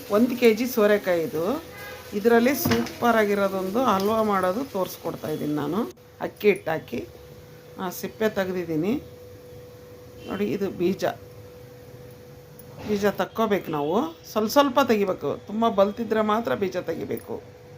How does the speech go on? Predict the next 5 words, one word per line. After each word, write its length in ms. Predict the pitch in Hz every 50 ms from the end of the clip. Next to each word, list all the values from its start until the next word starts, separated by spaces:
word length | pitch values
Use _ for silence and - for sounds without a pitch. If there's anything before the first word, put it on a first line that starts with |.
| - - - - - - - - - - - - - - -
ನೋಡಿ, 160 | 202 196 220
ಇಷ್ಟು 340 | - - - 220 - - 233
ಮಾತ್ರ 280 | 240 240 247 240 277 269 262 240
ತೆಗೆದ್ರೆ 320 | 214 190 185 185 214 269 381 539 605 587 508 415 - - -
ಸಾಕು. 400 | - 233 175 - - - 143 -